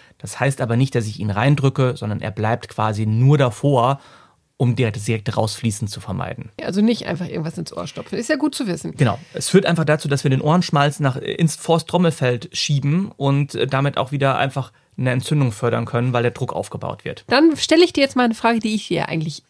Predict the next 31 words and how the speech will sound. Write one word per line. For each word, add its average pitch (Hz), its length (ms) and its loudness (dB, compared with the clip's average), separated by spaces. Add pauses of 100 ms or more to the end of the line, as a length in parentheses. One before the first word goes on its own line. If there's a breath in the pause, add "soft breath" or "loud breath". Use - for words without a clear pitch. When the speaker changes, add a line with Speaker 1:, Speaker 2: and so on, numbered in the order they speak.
Speaker 2:
immer 196 480 6
stelle. 226 600 0
Ganz 262 220 2
konkret, 247 440 0
wann 240 140 4
soll 240 220 4
ich 214 100 -2
nicht 226 160 0
mehr 220 140 2
selbst - 480 -2
rumprobieren 240 840 0
und 180 280 -6
rumdoktoren? 233 880 2
Wann 220 320 -2
gehe 220 220 0
ich - 160 -4
bitte 202 420 -2 (120)
zum 175 320 0 (120)
Arzt? - 580 -4
Speaker 1:
Sobald 113 320 0
die, 110 100 -4 (180)
äh, 123 160 0
Schmerzen 131 340 -2
natürlich 117 300 0
so 131 160 -2
stark 120 300 -4
sind, 131 260 2 (180)
dass 117 160 -4
sie 139 80 2
mich 123 140 0
beeinträchtigen, 110 680 -4